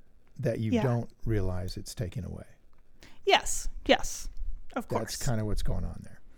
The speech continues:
Speaker 2: Yeah.
Speaker 1: Right?
Speaker 2: Yeah.
Speaker 1: So if you're earning, let's say you're earning a hundred thousand, let me start again. You're earning a hundred thousand dollars, and the inflation rate is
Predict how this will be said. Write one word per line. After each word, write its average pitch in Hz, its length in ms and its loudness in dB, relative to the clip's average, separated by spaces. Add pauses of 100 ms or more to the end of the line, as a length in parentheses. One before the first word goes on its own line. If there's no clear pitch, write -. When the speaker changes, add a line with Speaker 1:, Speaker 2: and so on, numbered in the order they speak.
(300)
Speaker 2:
Yeah. 226 160 0 (140)
Speaker 1:
Right? 107 300 -4 (640)
Speaker 2:
Yeah. 262 100 0
Speaker 1:
So 131 380 8
if 131 220 12
you're 147 220 12
earning, 165 300 12
let's 156 160 6
say 165 120 6
you're 123 120 6
earning 113 160 2
a 101 40 0
hundred 101 220 0
thousand, 95 260 -2
let 110 40 -2
me 104 60 -2
start 90 220 -4
again. 87 240 -6
You're 123 180 2
earning 139 200 4
a 123 60 4
hundred 117 280 2
thousand 98 340 -2
dollars, 85 480 -12 (1120)
and 131 120 8
the 123 80 10
inflation 143 520 4
rate 120 180 6
is 104 140 0